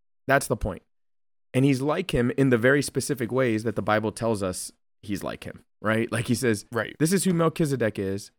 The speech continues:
Speaker 1: in these specific ways so that we can then point to Jesus." That's the point.
Speaker 2: Mm-hmm.
Speaker 1: So before we go too far, I don't wanna make a big deal about, like, "Oh, we gotta know the exact identity of this guy."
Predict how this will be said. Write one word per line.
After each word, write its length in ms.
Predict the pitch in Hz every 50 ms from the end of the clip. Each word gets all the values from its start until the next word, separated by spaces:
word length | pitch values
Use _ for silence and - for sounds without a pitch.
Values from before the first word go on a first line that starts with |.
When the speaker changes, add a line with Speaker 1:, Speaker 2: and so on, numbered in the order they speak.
| _ _ _ _ _ _ _ _ _ _
Speaker 1:
in 200 | - 127 120 113
these 260 | 101 117 151 170 180 165
specific 600 | - - - 131 - - 165 170 - 180 170 139
ways 480 | 139 156 170 139 104 90 92 104 - - _ _
so 140 | - - 147
that 140 | 131 127 -
we 80 | 127 123
can 140 | - 120
then 140 | 123 120 113
point 200 | 110 - 120 107 95
to 60 | 98
Jesus." 380 | 90 98 95 85 - - - -
That's 220 | - 123 151 -
the 100 | - -
point. 300 | 117 - 104 95 127 117
Speaker 2:
Mm-hmm. 120 | 117 107 107
Speaker 1:
So 260 | 104 135 127 110 - - _ _ _ _
before 240 | 147 139 - 214 226
we 80 | 220
go 120 | 165 156 156
too 120 | 139 147 131
far, 240 | - - 127 117
I 40 | 117
don't 140 | 127 147 143
wanna 240 | 147 147 131 120 - - _ _
make 180 | - 127 127 120
a 40 | 117
big 200 | 107 113 104 98
deal 180 | 110 117 117
about, 300 | 113 107 104 104 101 -
like, 200 | - 104 101 95 - - -
"Oh, 140 | - 123 131
we 80 | 135
gotta 160 | 123 135 135
know 160 | 131 131 127 123
the 100 | 120 120
exact 340 | 117 110 113 113 113 110
identity 480 | 117 101 98 101 101 101 104 101 92 95
of 120 | 92 90
this 140 | 82 98 - -
guy." 300 | - - - - -